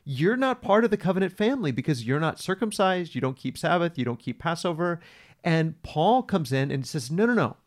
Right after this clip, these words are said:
The law cannot be the basis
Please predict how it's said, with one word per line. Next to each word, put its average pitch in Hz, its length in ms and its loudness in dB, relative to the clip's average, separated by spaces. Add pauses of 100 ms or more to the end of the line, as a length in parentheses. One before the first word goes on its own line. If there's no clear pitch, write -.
(680)
The 151 180 2
law 143 800 2 (320)
cannot 190 800 4
be 185 180 2
the 143 180 2
basis 120 1000 0